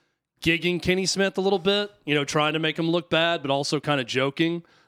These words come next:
about, "Oh, why you gotta hold her back? Why you gotta do that?" But I, I think he was legitimately serious about this.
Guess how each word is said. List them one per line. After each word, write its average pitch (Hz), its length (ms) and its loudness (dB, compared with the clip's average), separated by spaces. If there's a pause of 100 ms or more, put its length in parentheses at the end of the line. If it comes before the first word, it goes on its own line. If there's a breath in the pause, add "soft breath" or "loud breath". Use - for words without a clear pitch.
about, 160 240 2
"Oh, 190 300 0
why 170 160 0
you 175 80 0
gotta 165 180 0
hold 151 200 0
her 135 60 -2
back? 123 300 0
Why 135 100 0
you 135 60 -2
gotta 135 60 -2
do 135 60 -2
that?" 117 140 -2
But 143 280 -2
I, 160 80 2
I 151 40 0
think 202 260 -4
he 175 100 -2
was 135 180 -4
legitimately 127 560 -2
serious 139 400 -2
about 147 280 -2
this. 170 360 -2